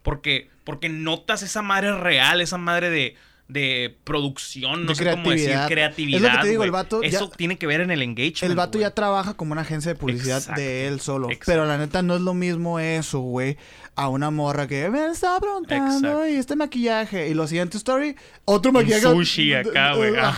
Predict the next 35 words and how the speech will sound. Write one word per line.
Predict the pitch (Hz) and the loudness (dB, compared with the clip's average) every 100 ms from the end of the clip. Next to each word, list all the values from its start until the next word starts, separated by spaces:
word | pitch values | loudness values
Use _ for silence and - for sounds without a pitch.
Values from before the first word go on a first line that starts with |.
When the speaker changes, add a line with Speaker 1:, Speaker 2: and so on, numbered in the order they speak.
| 156 151 | 4 6
Speaker 1:
Ajá. | 165 | 4
Speaker 2:
es | 226 | 0
como, | 262 220 - - - _ - | 0 -2 -4 -20 -20 _ -14
verga. | 147 175 240 262 233 - | -4 0 0 0 -2 -2
Y, | |
y, | 214 196 190 - | -2 0 -2 0
y, | 190 180 170 160 190 | 0 2 0 0 0
y | |
la | 190 | 0
neta | 196 247 | 0 -2
también | 208 170 | -2 0
se | 214 | -2
refleja | 196 151 147 175 | -2 -2 -2 -2
a | |
la | 156 | 0
hora | 135 143 | 0 -2
de | 131 | -2
pagar, | 101 85 98 151 | -4 -4 -4 -4
güey. | 123 113 | -4 -4
A | 104 | -4
esos | 131 160 | -4 -4
Speaker 1:
Claro. | 160 | -6
Speaker 2:
influencers | 139 139 135 147 | -6 -6 -6 -6
no | 139 | -6
se | 143 | -6
les | 131 | -6
paga | 123 120 | -4 -4
como | 120 131 | -4 -6
se | 123 | -6
le | 120 | -6
paga | 76 60 | -6 -8
a | |
Morfo, | 92 - - - | -8 -10 -14 -16
güey. | 117 | -14
Speaker 1:
No. | 110 | -14